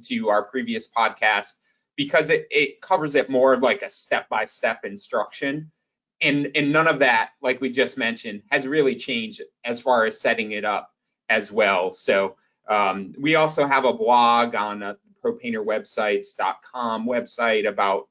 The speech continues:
how to do it, which is visual, which might be more helpful as well. But you can go right in there if you have not yet done that for your painting business. Absolutely, you know, right now or when you're done listening to the podcast, please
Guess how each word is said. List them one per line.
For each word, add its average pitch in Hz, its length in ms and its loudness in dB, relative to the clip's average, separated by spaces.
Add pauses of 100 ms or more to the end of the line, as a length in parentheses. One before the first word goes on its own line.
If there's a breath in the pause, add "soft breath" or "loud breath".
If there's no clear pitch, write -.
(140)
how - 180 -2
to 104 180 0
do 107 200 -2
it, 101 180 4
which 104 200 -2
is 98 180 -10
visual, 104 760 2
which 98 240 0
might 101 220 -6
be 98 160 -14
more 95 280 -12
helpful 95 400 -10
as - 160 -16
well. 92 280 -2
But 101 200 -4
you 135 120 -2
can 143 120 2
go 131 160 6
right 123 220 4
in 120 160 4
there 117 240 4
if - 180 -18
you 120 140 -4
have 107 160 -4
not 127 300 2 (380)
yet 131 300 0
done 135 260 2
that 104 320 0 (420)
for 131 80 0
your 110 160 -2
painting 120 400 -2
business. 101 480 0
Absolutely, 120 920 -2 (240)
you 110 140 2
know, 95 140 2
right 139 360 0
now 135 400 2
or 110 400 2
when 113 220 -2
you're 117 100 -2
done 120 300 2
listening 104 500 -6
to - 140 -4
the 104 80 -2
podcast, - 760 -4
please 117 380 -4